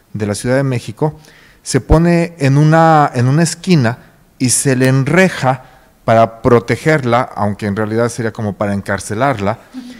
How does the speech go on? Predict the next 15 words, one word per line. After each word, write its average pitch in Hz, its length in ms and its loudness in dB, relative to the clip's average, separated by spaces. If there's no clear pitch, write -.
Pero 135 140 6
lo 139 140 6
curioso 165 380 2
es 175 160 0
que 165 140 -2
los 135 180 -2
indígenas, 139 440 -2
en 120 80 -4
cuanto 120 260 -4
se 117 100 -8
enteraron, 135 360 0
fueron 131 240 -4
a 123 80 -2
rendirle 120 440 -4
culto, 143 500 -2